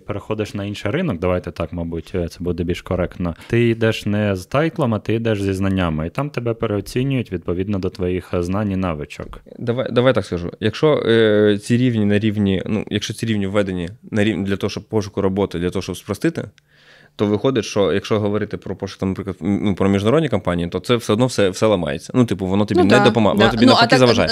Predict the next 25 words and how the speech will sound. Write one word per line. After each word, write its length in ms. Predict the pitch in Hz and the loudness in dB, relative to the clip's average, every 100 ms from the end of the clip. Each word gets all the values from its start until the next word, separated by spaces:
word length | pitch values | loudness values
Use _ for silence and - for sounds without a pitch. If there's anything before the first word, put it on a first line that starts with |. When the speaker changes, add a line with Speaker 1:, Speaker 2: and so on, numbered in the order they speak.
| - | 0
Speaker 3:
е, 60 | 117 | -2
е, 60 | 113 | 2
Speaker 2:
Воно 160 | 127 135 | 6 6
Speaker 3:
на 60 | |
Speaker 2:
тобі 120 | 156 | 6
Speaker 3:
рівні 140 | 151 147 | 8 8
Speaker 2:
дає 120 | 151 | 8
Speaker 3:
міжнародних 520 | 277 131 269 254 330 415 | 6 6 6 6 6 4
Speaker 2:
байс. 100 | 370 | 2
Speaker 3:
компаній 340 | 285 269 226 | 2 4 2
це 120 | 220 | 2
може 200 | 247 262 | 2 2
ламатися 460 | 254 254 285 269 254 | 2 2 0 -2 -2
навіть 240 | 233 233 | -2 -2
на 80 | 233 | -2
рівні 220 | 240 240 | 0 -2
компанії. 480 | 233 226 240 247 185 190 | -2 -2 2 2 2 -6
Тобто, 200 | - 202 | -4 -2
мовний 300 | 220 220 190 | 0 0 -2
Google 480 | 208 339 285 190 - - - | 4 6 6 2 0 -20 -10
від 260 | 196 214 - | -2 -2 -4
Вайзу 420 | 202 220 302 262 214 | 0 4 4 4 4
може 240 | 233 226 | 4 4
відрізнятися 680 | 220 214 233 240 277 233 214 | 4 0 0 0 -2 -2 -6
кардинально. 760 | - 226 226 262 233 175 170 | 0 0 4 6 6 4 -2